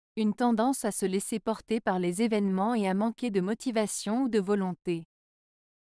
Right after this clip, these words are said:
Par exemple, une personne aboulique peut avoir des difficultés à prendre des décisions simples comme ce qu'elle doit manger ou porter pour la journée, ou ne pas être capable de se fixer des objectifs clairs et concrets dans sa vie personnelle ou professionnelle.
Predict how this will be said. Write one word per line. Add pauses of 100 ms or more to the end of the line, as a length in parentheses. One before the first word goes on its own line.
(200)
Par
exemple, (320)
une
personne
aboulique
peut
avoir
des
difficultés
à
prendre
des
décisions
simples
comme
ce
qu'elle
doit
manger
ou
porter
pour
la
journée, (440)
ou
ne
pas
être
capable
de
se
fixer
des
objectifs
clairs
et
concrets
dans
sa
vie
personnelle
ou
professionnelle.